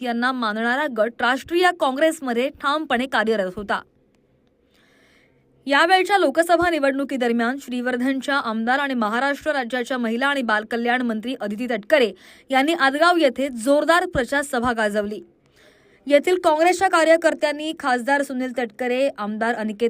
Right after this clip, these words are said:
तटकरे आणि अदिती तटकरे यांच्या माध्यमातून होत असलेल्या आदगाव येथील प्रवासी जेटी, नळपाणी योजना, शंकर मंदिर, इतर अनेक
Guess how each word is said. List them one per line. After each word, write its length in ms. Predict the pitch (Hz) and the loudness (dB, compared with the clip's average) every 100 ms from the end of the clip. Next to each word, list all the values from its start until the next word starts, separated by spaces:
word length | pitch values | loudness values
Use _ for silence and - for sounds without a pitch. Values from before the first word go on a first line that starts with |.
| 233 | -2
तटकरे 420 | 208 - 269 285 | -6 -2 2 2
आणि 240 | 302 233 262 | 2 -2 -2
अदिती 280 | 226 285 330 | -2 -2 2
तटकरे 420 | 302 233 277 285 320 - - - | 0 2 2 2 0 -16 -18 -4
यांच्या 300 | 277 285 349 | -2 0 0
माध्यमातून 600 | 294 254 320 311 294 320 | 0 0 0 0 -4 -4
होत 240 | 277 269 | -2 -2
असलेल्या 420 | 262 - 262 262 | -4 -4 -2 0
आदगाव 480 | 277 247 240 240 330 | 0 -2 -2 0 0
येथील 380 | 294 247 269 294 | 0 -2 -2 -4
प्रवासी 500 | - 247 262 277 330 | -4 0 0 0 -2
जेटी, 400 | 269 262 254 269 | -2 -2 -2 -4
नळपाणी 460 | 247 214 247 254 254 | -2 -2 0 2 2
योजना, 460 | 214 208 285 285 302 _ _ _ _ - | 0 0 2 0 -2 _ _ _ _ 0
शंकर 340 | 339 330 392 370 | 2 4 4 4
मंदिर, 320 | 330 311 330 | 2 2 0
इतर 260 | 247 285 | 2 0
अनेक 300 | 302 254 302 | 0 0 0